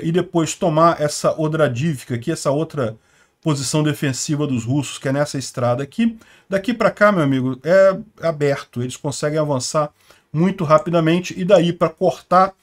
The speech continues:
o suprimento pra Barmut pouco custa, né? Os ucranianos tão avançando tanto ao sul de Barmut quanto ao norte de Barmut. Daqui a pouco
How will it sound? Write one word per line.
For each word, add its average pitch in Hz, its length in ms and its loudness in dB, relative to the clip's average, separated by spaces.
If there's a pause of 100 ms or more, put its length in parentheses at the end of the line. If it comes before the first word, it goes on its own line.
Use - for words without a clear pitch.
(280)
o 156 80 -8
suprimento 147 680 0
pra 165 180 4
Barmut 175 580 4
pouco 170 320 -2
custa, 131 480 -4
né? 117 180 -2 (480)
Os 143 340 -4 (200)
ucranianos 151 640 0
tão 165 120 0
avançando 151 420 0
tanto 240 320 0
ao 180 100 -2
sul 190 300 -4
de 147 120 -2
Barmut 196 500 2
quanto 196 260 -4
ao 190 100 0
norte 180 380 0
de 190 80 -6
Barmut. 127 480 0
Daqui 160 180 -6
a 202 60 -2
pouco 214 440 -6